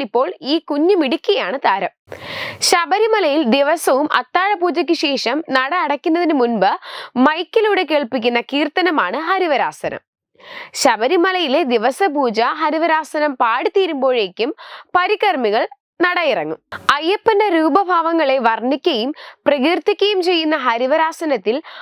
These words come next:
ആദിതാളത്തിൽ മധ്യമാവധി രാഗത്തിൽ സംസ്കൃത പദങ്ങളാൽ ചിട്ടപ്പെടുത്തപ്പെട്ട പതിനാറ് പദങ്ങളാണുള്ളത്. അതിൽ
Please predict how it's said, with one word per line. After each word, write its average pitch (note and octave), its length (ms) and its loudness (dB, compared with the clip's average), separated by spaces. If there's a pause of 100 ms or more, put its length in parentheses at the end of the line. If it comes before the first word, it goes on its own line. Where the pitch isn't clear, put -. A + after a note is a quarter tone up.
(280)
ആദിതാളത്തിൽ C#4+ 680 0 (240)
മധ്യമാവധി E4+ 800 0
രാഗത്തിൽ G#3+ 440 -2 (380)
സംസ്കൃത E4 460 0 (100)
പദങ്ങളാൽ C#4 500 0 (160)
ചിട്ടപ്പെടുത്തപ്പെട്ട F4 840 -2 (500)
പതിനാറ് F#4+ 580 2
പദങ്ങളാണുള്ളത്. A#3+ 800 0 (520)
അതിൽ C4+ 180 2